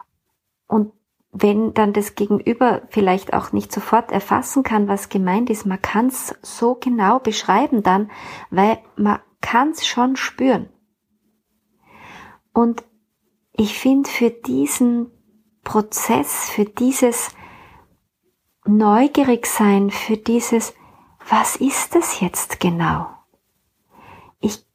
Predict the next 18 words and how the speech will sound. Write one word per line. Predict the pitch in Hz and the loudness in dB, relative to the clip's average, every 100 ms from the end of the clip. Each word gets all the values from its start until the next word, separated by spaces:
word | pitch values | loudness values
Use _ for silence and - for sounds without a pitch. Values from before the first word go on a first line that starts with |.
| _ | _
ich | 226 - - | -6 -6 -10
kenn | - 269 349 | 0 2 4
das | 381 330 | 0 0
noch | 202 185 185 | 0 0 -4
nicht | 175 - - | -6 -8 -6
genau | 190 180 165 170 - - | -2 0 0 -2 -8 -4
und | 208 208 - | -2 -2 0
trotzdem | 254 254 - 254 247 | 0 0 0 0 0
kenn | - 285 | 0 0
ich's | 349 - - | 0 -4 0
irgendwie, | 196 185 190 - 185 185 | 2 2 -2 -2 -2 0
aber | 202 202 | 0 0
es | 208 247 | 0 0
ist | 247 - | -2 0
noch | 247 - | -2 -2
nicht | 254 - | -4 -4
gut | - 254 - | -4 -4 -2
greifbar. | 240 247 269 - 170 180 | 0 0 -2 -2 -2 -2